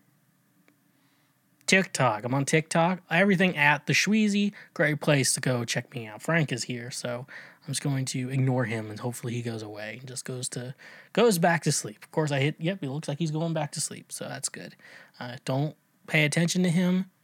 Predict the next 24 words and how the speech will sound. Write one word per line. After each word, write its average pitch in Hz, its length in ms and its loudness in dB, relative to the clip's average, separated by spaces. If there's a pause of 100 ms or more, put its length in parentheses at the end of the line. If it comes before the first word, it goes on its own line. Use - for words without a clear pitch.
and 117 140 -6
he 120 220 -2
will 117 160 -4
go 113 140 -6
away. - 380 -12 (180)
That's - 240 -6
the, 127 260 -4 (440)
that's 127 180 -4
the - 100 -4
goal. 123 180 -2
Don't 127 200 -2
say 139 180 0
any 143 140 4
of 143 60 2
his 143 200 2
favorite 165 380 4
words, 156 600 4 (440)
or 120 200 -4
else, 117 520 -2
uh, 131 200 -4
he 135 320 -6
will 123 360 -4 (520)
pay 151 160 -12
attention. - 400 -20